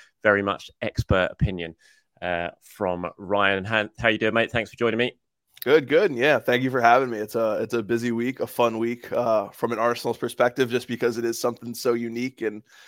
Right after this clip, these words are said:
Speaker 2: something so different for you guys to kind of understand what's going on over here. So, yeah, looking to dive into it and explain a little bit to you guys.
Speaker 1: Yeah, and it is exactly that. I mean, to be honest, I've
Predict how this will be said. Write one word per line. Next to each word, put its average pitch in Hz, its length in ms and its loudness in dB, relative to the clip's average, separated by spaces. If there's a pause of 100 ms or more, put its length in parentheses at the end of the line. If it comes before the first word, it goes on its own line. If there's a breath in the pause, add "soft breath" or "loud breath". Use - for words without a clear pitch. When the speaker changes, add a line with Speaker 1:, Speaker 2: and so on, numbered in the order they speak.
(100)
Speaker 2:
something 127 320 4
so 131 180 4
different 127 420 0
for - 80 -8
you 127 160 0
guys 127 380 4
to 123 80 -4
kind 120 180 2
of 117 80 -2
understand 117 500 -2
what's 113 180 -6
going 117 260 2
on 117 160 2
over 117 200 0
here. 127 200 0
So, 127 140 -8
yeah, 117 200 2
looking 117 360 -2
to 113 300 -2 (100)
dive 120 280 4
into 127 280 0
it 123 40 0
and 120 100 -8
explain 131 380 -6
a 117 60 -4
little 110 180 -4
bit 107 200 -6
to 101 100 -10
you 101 120 -4
guys. 101 300 -4 (480)
Speaker 1:
Yeah, 143 200 4
and 113 100 2
it 131 100 0
is 135 160 0
exactly 123 460 0
that. 120 280 4
I - 40 0
mean, 107 240 -2
to - 100 -16
be 143 80 -2
honest, 117 220 0
I've 127 280 0